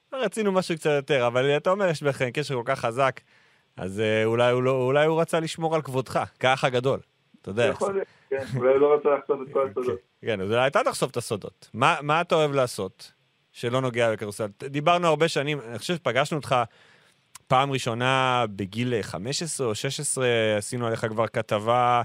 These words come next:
Speaker 1: על העובדה שאתה בעצם מחונן, ואתה יודע, וסיימת כבר את הבית ספר,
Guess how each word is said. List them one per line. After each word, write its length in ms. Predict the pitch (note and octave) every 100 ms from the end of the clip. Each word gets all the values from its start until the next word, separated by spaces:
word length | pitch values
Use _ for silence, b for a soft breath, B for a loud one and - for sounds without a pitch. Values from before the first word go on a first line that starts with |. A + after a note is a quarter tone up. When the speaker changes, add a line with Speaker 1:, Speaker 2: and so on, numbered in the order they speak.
| - b b b
Speaker 1:
על 100 | -
העובדה 320 | G#2 G#2 A2+ A2
שאתה 340 | G#2+ - G#2+
בעצם 400 | G2+ G2+ - G#2
מחונן, 880 | G2+ A2+ A2 C3 C#3 C#3+ C#3 C3+ B2+
ואתה 280 | A#2 A2+ A#2
יודע, 240 | A2+ B2 A2
וסיימת 840 | A2+ A2 G#2+ G#2 - C3 B2+ C3
כבר 280 | A2+ A#2+ A2+
את 100 | B2
הבית 220 | A#2 A#2
ספר, 520 | E3 E3+ - D#3+ C#3